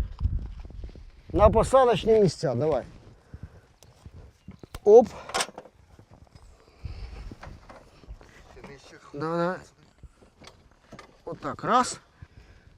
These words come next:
Закріплюємо нижню частину хомута. Придавлюю його на себе чуть. Раз. Удобніше буде.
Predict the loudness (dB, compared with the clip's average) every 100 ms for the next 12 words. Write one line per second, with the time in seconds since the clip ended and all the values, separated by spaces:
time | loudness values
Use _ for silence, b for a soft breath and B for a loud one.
0 | -8 -2 0 2 4 4 4 2 4 4
1 | 4 4 2 2 2 2 2 2 2 0
2 | -4 _ _ -4 0 0 2 2 2 -2
3 | -12 _ _ -20 -20 _ _ _ _ -20
4 | -20 _ _ -20 -20 _ _ _ 4 8
5 | 8 8 4 0 -4 -6 -10 -10 -8 -4
6 | -4 -6 -10 -2 2 2 0 -14 -20 -20
7 | -16 -16 -18 _ _ -20 -6 -2 0 -2
8 | -6 -10 -12 -12